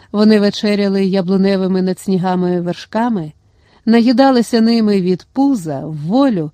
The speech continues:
і тільки того, що не щедрували. Люди, мабуть, відчували, що будуть такі сніги,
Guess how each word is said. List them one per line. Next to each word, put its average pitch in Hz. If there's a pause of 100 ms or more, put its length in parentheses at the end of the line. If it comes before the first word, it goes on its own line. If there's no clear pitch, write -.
(380)
і 220
тільки 247
того, 226
що -
не 185
щедрували. 160 (2000)
Люди, 302
мабуть, 285
відчували, 240
що -
будуть 214
такі 202
сніги, 202